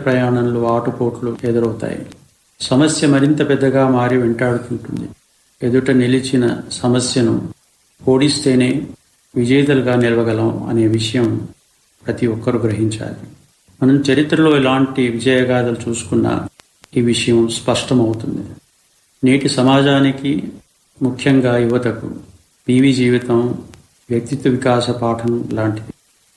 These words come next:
ఈ రోజుల్లో ఎక్కడ చూసినా చిన్న చిన్న సమస్యలకే కుంగిపోతూ కఠిన నిర్ణయాలు తీసుకుంటున్న తీరును గమనిస్తున్నాం. చాలా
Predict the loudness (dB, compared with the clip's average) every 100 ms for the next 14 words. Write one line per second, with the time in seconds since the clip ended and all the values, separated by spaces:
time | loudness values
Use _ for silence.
0 | _ 2 4 2 2 2 2 0 -2 0
1 | 0 2 2 2 0 -4 -14 -18 -2 2
2 | 2 2 0 0 -2 -2 -2 -2 -2 -2
3 | -2 -2 -2 -2 -6 -6 -8 -10 -14 _
4 | _ -20 _ -2 2 4 4 4 4 4
5 | 2 0 -2 -4 -4 -4 -2 -4 -2 0
6 | 0 2 0 0 0 -2 -4 -6 -6 -10
7 | _ _ _ _ _ _ -2 2 2